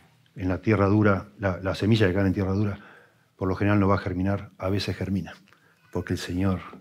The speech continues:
lo quiere hacer, ¿verdad? Y no digamos nunca, "Este no, no le voy a hablar a este.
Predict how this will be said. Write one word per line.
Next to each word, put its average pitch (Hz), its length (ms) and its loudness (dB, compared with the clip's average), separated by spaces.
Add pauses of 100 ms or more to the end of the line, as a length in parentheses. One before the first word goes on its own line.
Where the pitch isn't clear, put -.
lo 95 160 -12
quiere 90 160 -10
hacer, - 240 -16 (920)
¿verdad? 110 260 -8 (1200)
Y 107 160 -6
no 117 160 0
digamos 107 360 2
nunca, 98 280 2
"Este 101 240 0
no, 92 340 -2
no 104 100 0
le 98 60 2
voy 95 100 2
a 92 40 2
hablar 85 200 -4
a 78 120 -10
este. - 180 -20